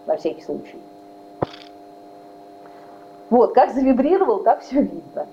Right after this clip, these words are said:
Вот, соответственно, она увидела подманку и завибрировала. Правильно? И смотрят они наверху, чем завибрировала, каким местом, да?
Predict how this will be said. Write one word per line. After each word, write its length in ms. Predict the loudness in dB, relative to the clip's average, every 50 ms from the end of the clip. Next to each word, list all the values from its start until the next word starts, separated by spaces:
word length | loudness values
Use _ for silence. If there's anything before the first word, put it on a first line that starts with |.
| -20 -20 -20 -20 -2
Вот, 240 | 2 4 4 4 4
соответственно, 640 | 4 2 2 2 2 2 2 2 2 0 2 2 2
она 180 | 4 2 2
увидела 440 | 2 2 2 2 2 2 4 2 2
подманку 540 | 4 4 2 2 4 2 2 2 0 0 0
и 100 | 0 0
завибрировала. 840 | 2 2 2 2 2 0 0 0 0 2 2 2 2 2 0 0 -2 -6 -16 -20 -20 -20 -20 -20 -20 -20 -20 -4 2
Правильно? 500 | 4 4 4 4 2 0 -2 -4 -6 -10 -16 -20 -20 -20 -20 -20 -6 0
И 100 | 0 2
смотрят 520 | 2 4 4 4 4 4 0 -2 0 2
они 240 | 2 2 2 2 2
наверху, 340 | 2 0 0 -2 -2 -4 -6
чем 300 | -4 -2 -2 -2 -2 0
завибрировала, 640 | -2 -2 -2 -2 -2 0 0 0 2 2 2 2
каким 500 | 4 2 2 0 0 -4 -4 -2 -2 0
местом, 420 | 0 0 0 -2 0 -2 -2 0 2
да? 280 | 2 4 4 2 0